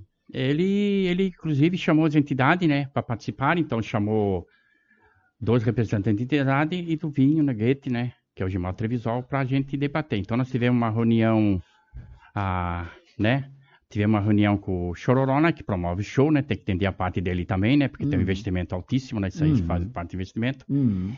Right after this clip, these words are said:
Speaker 1: E ele acatou as ideias, ele é um cara cem por cento, tomara que ele continuasse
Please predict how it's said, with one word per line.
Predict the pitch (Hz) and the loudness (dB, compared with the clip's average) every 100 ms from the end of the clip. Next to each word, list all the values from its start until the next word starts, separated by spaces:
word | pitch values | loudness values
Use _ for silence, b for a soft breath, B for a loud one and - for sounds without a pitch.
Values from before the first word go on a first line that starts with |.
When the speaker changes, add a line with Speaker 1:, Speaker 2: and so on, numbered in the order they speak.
| - | 0
Speaker 1:
E | 143 | 2
ele | 156 | 4
acatou | 175 156 - 147 | 0 -2 -2 -2
as | 135 | 0
ideias, | 127 127 156 | 0 2 2
ele | 151 | 2
é | 120 | 0
um | |
cara | 104 104 98 - | -2 -4 -4 -4
cem | - 123 | -2 -2
por | - | -2
cento, | - 113 127 | -4 -2 -2
tomara | - 147 123 117 143 | -2 0 2 2 0
que | 135 113 | -2 -6
ele | 101 | -4
continuasse | 104 - 98 95 101 - 92 | -6 -4 -4 -2 -6 -8 -10